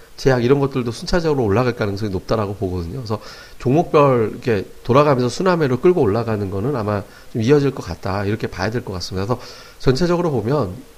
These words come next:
대형주 쪽은 뭐 에프엠씨라는 고비가 있기 때문에 뭐, 뭐 지금부터 무조건 올라가. 이거 상식적으로도 어-, 쉽지 않다라는 건 뭐 대부분 다 공감하시는 내용이잖아요.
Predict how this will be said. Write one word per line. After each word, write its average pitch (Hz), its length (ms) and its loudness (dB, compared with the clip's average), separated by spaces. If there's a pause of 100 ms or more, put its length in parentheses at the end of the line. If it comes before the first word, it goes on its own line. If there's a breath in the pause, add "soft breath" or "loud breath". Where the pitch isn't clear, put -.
(580)
대형주 165 380 2
쪽은 160 320 -6
뭐 120 120 -6
에프엠씨라는 135 680 -4
고비가 120 320 -4
있기 101 140 -4
때문에 107 340 -2
뭐, 98 260 -8 (460 soft breath)
뭐 113 400 -8
지금부터 147 480 -4
무조건 107 460 -4
올라가. 117 240 0
이거 127 260 -4 (100)
상식적으로도 151 680 -4
어-, - 320 -8
쉽지 - 300 -6
않다라는 123 420 -4
건 117 120 -8
뭐 110 120 -8
대부분 110 320 -4
다 107 80 -6
공감하시는 123 760 -8
내용이잖아요. 101 640 -8